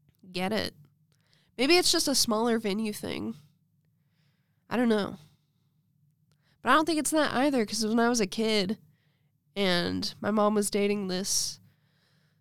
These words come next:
guy that was in, um, a couple different, like, small, small local bands, which they were good bands, but they were, like, not very well known. But, uh, at, like,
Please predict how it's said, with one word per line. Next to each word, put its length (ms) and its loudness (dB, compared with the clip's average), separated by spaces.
guy 280 2
that 200 -2
was 180 -6
in, 380 -2
um, 260 -2
a 40 -4
couple 300 2
different, 440 0
like, 360 -2
small, 840 2
small 420 0
local 260 -4
bands, 480 -6
which 200 -8
they 140 -4
were 80 -2
good 220 -4
bands, 640 0
but 100 -8
they 100 2
were, 240 4
like, 320 -2
not 180 -2
very 200 -2
well 180 -2
known. 400 -2
But, 180 0
uh, 320 0
at, 200 0
like, 400 2